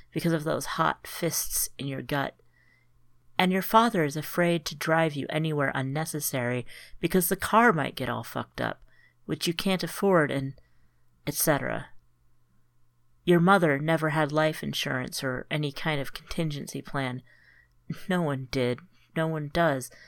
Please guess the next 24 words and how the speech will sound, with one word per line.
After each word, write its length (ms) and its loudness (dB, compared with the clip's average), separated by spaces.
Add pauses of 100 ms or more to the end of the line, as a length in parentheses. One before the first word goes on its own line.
(200)
Tragedy 540 2
collapses 640 -4
on 260 -8 (180)
other 380 -4
folks. 600 -8 (420)
So, 480 2 (640)
your 120 0
technically 680 0
unemployed, 560 2
but 140 -2
not 200 0
really, 460 -2 (360)
super 440 2
inventive 500 -2
father 520 0
gets 240 -2
to 100 -2
brainstorming. 800 -4 (760)
A 80 4
million 480 4
dollar 460 4
idea, 420 -2
he 240 -6
believes, 480 -4